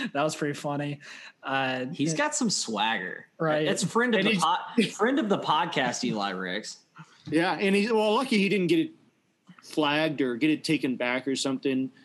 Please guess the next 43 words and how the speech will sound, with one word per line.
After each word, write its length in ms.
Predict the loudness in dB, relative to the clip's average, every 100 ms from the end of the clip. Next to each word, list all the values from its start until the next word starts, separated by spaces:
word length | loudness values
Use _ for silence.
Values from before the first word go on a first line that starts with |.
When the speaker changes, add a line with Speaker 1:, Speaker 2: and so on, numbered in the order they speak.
| _ _
Speaker 3:
Remember 240 | 0 2 2
that 80 |
happened 300 | 0 0 0
with 320 | 0 0 -8 -2
Brad 240 | 0 0
Wing 260 | 0 0 -2
a 40 |
few 160 | -4 -2
years 260 | 0 -2
ago, 260 | -2 -2 -2
and 80 | 0
he, 100 | 0
Speaker 2:
Oh, 40 |
Speaker 3:
like, 100 | 0
Speaker 2:
yeah. 280 | -2 -4 -6 -10 -2
Speaker 3:
flaunted 480 | 0 0 2 0 2
right 460 | 0 2 2 0
before 380 | -2 0 2 4
he 120 | 2
crossed 400 | 0 -2 -2 -4
the 60 | -4
goal 260 | 0 2 2
line, 240 | 0 -2
and 80 | -2
they, 220 | -2 -4
they 120 | -2
yanked 320 | -2 -2 -4
it 120 | -8 -6
back. 420 | -6 -6 -8 -18 -20 _ _ _ -6
Uh, 280 | -4 -4 -4 0
but 80 | 2
yeah, 80 | 2
anyway, 480 | 0 0 -2 -6
um, 460 | -8 -6 -6 -6 -8 _ _ _ _ _ -20 -20 _ -8
yeah, 80 | -4
that 80 | -4
was 120 | -4
a 40 |
good 160 | -4 -4
show 300 | -4 -6 -6
out. 220 | -8 -14 _ _ _ _ _ _ _ _ _ _ _ _
I 40 |
Speaker 1:
And 40 | -10